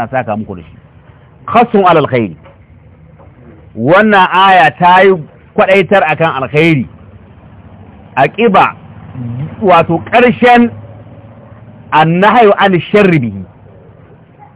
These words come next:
Kuma Allah ya yi hani ga barin sharri da wannan aya.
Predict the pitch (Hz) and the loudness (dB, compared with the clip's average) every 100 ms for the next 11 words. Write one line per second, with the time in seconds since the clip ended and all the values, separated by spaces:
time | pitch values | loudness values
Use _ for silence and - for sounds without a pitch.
0 | _ - _ _ _ _ _ - 147 160 | _ -20 _ _ _ _ _ -8 -4 0
1 | 175 185 175 160 170 175 170 185 160 143 | 0 2 2 4 4 4 2 0 -2 -2
2 | 151 160 143 - 175 165 139 135 120 104 | 0 0 -2 0 0 2 0 0 -2 -6
3 | 90 | -8